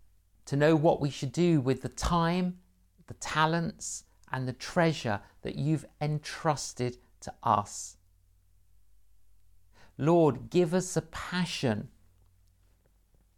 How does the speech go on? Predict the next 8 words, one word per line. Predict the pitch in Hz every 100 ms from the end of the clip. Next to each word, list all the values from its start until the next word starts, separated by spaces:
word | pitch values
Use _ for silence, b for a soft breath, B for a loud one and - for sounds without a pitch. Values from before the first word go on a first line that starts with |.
| -
and | 131 131
give | 170 165
us | 165 - - - _ _ -
a | - -
compassion | - 185 190 185 - 151 131 - - 110 - - _ _ _ _ _ _ _ -
for | - -
all | - 156 143
people. | - 127 113 - 101 -